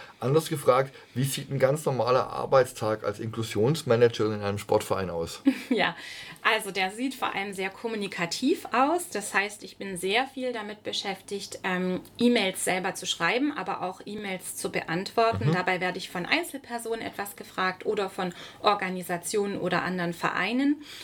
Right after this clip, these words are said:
Speaker 2: Dann telefoniere ich sehr viel und nehme an Meetings teil, ähm, eben auch mit, ähm,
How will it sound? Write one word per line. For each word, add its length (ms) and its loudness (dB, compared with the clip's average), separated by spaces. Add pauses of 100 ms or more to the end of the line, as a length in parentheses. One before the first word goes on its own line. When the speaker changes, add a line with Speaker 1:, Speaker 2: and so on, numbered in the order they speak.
(160)
Speaker 2:
Dann 220 2
telefoniere 720 0
ich 220 -4
sehr 180 0
viel 340 2
und 160 0
nehme 240 0
an 160 0
Meetings 500 2
teil, 520 2 (460)
ähm, 240 0
eben 200 -2
auch 360 2
mit, 340 -12
ähm, 260 -6